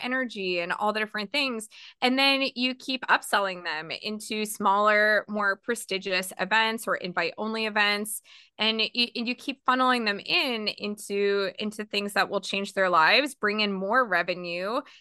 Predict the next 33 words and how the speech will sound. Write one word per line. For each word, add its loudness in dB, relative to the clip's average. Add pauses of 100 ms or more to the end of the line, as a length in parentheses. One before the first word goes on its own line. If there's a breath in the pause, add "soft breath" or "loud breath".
(120 loud breath)
take 2 (160)
less 2
resources. -4
The -2
smaller 0
your 6
event, 0
you -6
don't 0
have -4
to -8
be -4
in -2
a -2
tier -2
one 0
city. 0
You -2
could -6
be -2
in 0
a 0
two, -4
three, -2
or, 4
like, 0 (100)
even -2
a 0
remote 0
destination. -4 (580 loud breath)
And 4 (200)
you, -2
that 0